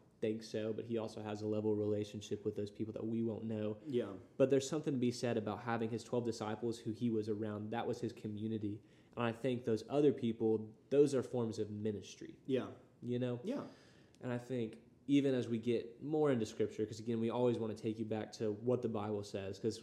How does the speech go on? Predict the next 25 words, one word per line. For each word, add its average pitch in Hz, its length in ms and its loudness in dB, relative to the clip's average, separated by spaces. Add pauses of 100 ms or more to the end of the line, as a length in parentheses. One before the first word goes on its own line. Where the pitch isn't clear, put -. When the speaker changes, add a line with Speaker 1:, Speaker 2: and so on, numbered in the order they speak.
(100)
Speaker 1:
without 120 360 -2
that, 120 160 -2
we're 127 140 0
just 127 160 -6
two 135 120 -4
guys 123 260 -2
giving 117 460 -2 (200)
you 113 280 0
our 117 140 0
opinion, 110 440 -8
and 107 120 -6
you 120 100 2
Speaker 2:
Yeah. 110 120 -2
Speaker 1:
really 120 220 6
don't 110 160 -2
have 107 160 -4
a - 20 -2
whole 113 160 -2
lot 110 140 -2
of 107 80 -2
reason 110 280 -2
to 107 100 -6
listen 107 320 -4
to 101 60 -6
that. 101 300 -8